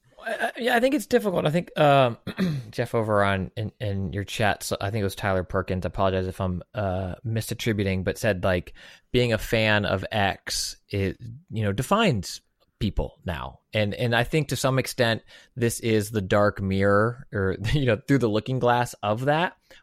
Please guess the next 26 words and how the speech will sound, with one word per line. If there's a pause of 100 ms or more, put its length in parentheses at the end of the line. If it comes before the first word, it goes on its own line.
where
for
a
long
time, (440)
uh,
brands
and
I
Ps,
they
want
these
mega
fans,
eh,
the,
the
hardcore,
the
elite,
the
influencers,
the
people
that